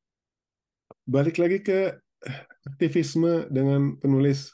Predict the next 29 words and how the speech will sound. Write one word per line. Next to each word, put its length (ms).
Kalau 240
yang 160
saya 160
tangkap 240
tadi, 240
penulis 400
itu 160
kan 320
seperti 400
menyerap 480
ya. 180
Oh, 160
ada 160
cerita, 800
observasi 800
gitu 160
kan. 160
Sementara 480
aktivisme 480
itu 240
kan 240
ada 480
tindakan, 640
ada 480
keberpihakan, 880
ada 320
aksi. 480
Itu 320
saling 640